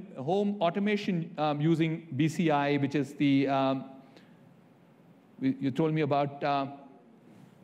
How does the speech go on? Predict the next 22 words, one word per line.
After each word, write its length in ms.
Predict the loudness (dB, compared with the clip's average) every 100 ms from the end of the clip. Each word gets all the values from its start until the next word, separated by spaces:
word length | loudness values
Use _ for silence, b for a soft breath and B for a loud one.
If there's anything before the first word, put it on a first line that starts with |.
| -14
sorry? 220 | -10 -10 -12 -18 -20 -20 -20 -20 -20 -20 -20 -20 -20 -20 -18 -6
Brain 500 | 0 2 2 -2 -6
computer 380 | -8 -2 0 0
interface. 760 | -2 -4 -2 0 0 0 -6 -4
That's 180 | -4
the 100 | -6
third 280 | -2 0 0
one 140 | -2 -2
that 140 | 0
he 100 | 0
did. 380 | 0 -2 -2 -10 -20 -20 -20 -20 B B B -4
But 140 | 0
now 220 | 0 0
he 140 | 0 -2
actually, 560 | -2 -2 0 0 -2
uh, 220 | -2 -2 0
runs 280 | -2 -2 -4
a 40 |
company 380 | -2 -2 -2 -2
called 300 | 0 0 -2 -8
Zenith 440 | -4 -2 -2 -2 -4
Wipers. 840 | 0 0 2 0 -2 -4 -14